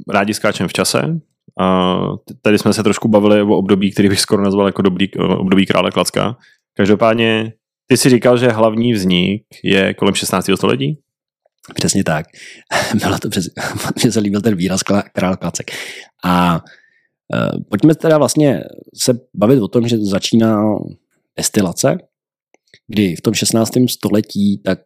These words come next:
Speaker 2: eh, už s-, vlastně lidstvo nebo lidé to si osvojili z-, u-, za účelem výroby alkoholu, napití.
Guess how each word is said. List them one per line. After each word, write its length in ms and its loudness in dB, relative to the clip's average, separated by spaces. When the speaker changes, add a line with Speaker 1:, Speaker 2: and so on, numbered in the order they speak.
Speaker 2:
eh, 60 2
už 420 -6
s-, 220 -8
vlastně 240 0
lidstvo 440 0
nebo 220 -2
lidé 280 0
to 120 -2
si 160 -4
osvojili 520 2
z-, 400 0
u-, 180 -2
za 100 2
účelem 320 0
výroby 520 -2
alkoholu, 440 0
napití. 520 0